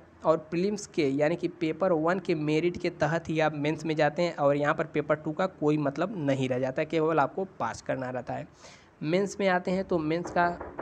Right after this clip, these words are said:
मेंस में जितने भी पेपर होते हैं सभी रिटन होते हैं, यानी कि लिखने होते हैं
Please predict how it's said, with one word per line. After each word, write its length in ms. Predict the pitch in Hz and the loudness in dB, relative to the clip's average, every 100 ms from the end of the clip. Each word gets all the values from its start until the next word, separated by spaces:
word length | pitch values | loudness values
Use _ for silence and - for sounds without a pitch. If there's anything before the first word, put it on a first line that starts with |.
| - - - - - - - - - - - - - - - - - - - - | -12 -12 -16 -18 -20 -20 -20 -20 -20 -18 -20 -20 -20 -20 -20 -20 -20 -20 -20 -8
मेंस 520 | 147 151 185 214 202 | -4 2 4 2 0
में 180 | 208 196 | 0 0
जितने 380 | 151 156 190 214 | 0 0 2 2
भी 120 | 196 | 2
पेपर 380 | 190 175 175 185 | 4 2 6 4
होते 200 | 160 180 | 4 2
हैं 80 | 202 | -2
सभी 420 | - 165 151 190 | 2 4 6 4
रिटन 440 | 156 143 151 165 | 4 2 4 4
होते 200 | 131 123 | 4 0
हैं, 80 | 147 | 2
यानी 220 | 151 170 | 4 2
कि 120 | 185 190 | 2 2
लिखने 500 | 147 143 147 165 160 | 4 2 2 0 2
होते 320 | 127 - 127 | 0 -2 -6
हैं 160 | - | -6